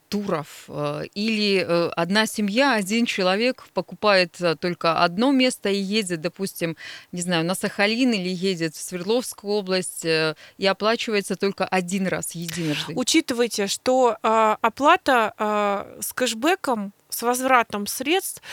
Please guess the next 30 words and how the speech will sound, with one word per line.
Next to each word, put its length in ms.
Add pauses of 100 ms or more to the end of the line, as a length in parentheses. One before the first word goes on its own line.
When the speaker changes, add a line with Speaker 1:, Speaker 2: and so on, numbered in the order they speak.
(280)
Speaker 2:
а, 160
может 320
осуществляться 720
с 100
одной 300
карты. 480 (300)
Но 80
если 360
в 80
семье, 580
например, 760 (760)
две-три 1040
карты 560 (260)
мир – 320 (220)
платёжной 480
системы 560
мир, 300 (400)
и 60
вы 140
покупаете 560
с 100
разных 420
карт, 520
а, 720
эти 380 (300)
поездки 500
в 80
разные 440
регионы 540
России, 540